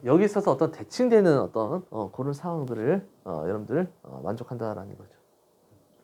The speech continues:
자,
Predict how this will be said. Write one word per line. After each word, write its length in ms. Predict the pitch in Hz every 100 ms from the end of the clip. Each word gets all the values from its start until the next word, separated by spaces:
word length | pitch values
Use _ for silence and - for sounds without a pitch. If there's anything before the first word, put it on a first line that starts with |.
| _ _ _ _ _ _ _ _ _ _ _ _ _ _ _ - - _
자, 380 | 110 104 143 190